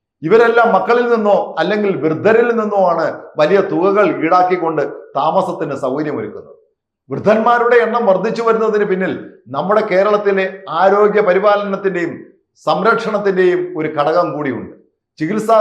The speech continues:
സൗകര്യങ്ങളെല്ലാം ലഭിക്കുന്നത് കൊണ്ട് മരണനിരക്ക് കുറയുകയും രോഗബാധിതരുടെ എണ്ണം കുറയുകയും ഒക്കെ ചെയ്യുന്നു. ഈ അനുകൂല സാഹചര്യം ഉള്ളതുകൊണ്ടാണ് കേരളത്തിലെ ആൾക്കാരുടെ ആയുർദൈർഘ്യം വർദ്ധിക്കുന്നതും വൃദ്ധന്മാരുടെ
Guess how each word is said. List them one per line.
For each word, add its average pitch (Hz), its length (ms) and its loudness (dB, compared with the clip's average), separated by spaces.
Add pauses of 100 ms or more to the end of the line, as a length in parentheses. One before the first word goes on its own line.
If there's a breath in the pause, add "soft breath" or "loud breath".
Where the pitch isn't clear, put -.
(100)
സൗകര്യങ്ങളെല്ലാം 208 760 4
ലഭിക്കുന്നത് 202 560 -2
കൊണ്ട് 175 200 -2 (520)
മരണനിരക്ക് 208 680 2
കുറയുകയും 185 500 0 (400)
രോഗബാധിതരുടെ 196 880 4 (120)
എണ്ണം 185 200 -2 (120)
കുറയുകയും 175 600 0
ഒക്കെ 139 140 -6 (100)
ചെയ്യുന്നു. 101 260 -14 (640)
ഈ 233 40 0 (120)
അനുകൂല 240 300 2 (120)
സാഹചര്യം 220 520 2
ഉള്ളതുകൊണ്ടാണ് 190 580 2
കേരളത്തിലെ 185 500 0
ആൾക്കാരുടെ 170 460 0 (520)
ആയുർദൈർഘ്യം 175 880 2 (460)
വർദ്ധിക്കുന്നതും 180 680 0 (300)
വൃദ്ധന്മാരുടെ 220 640 0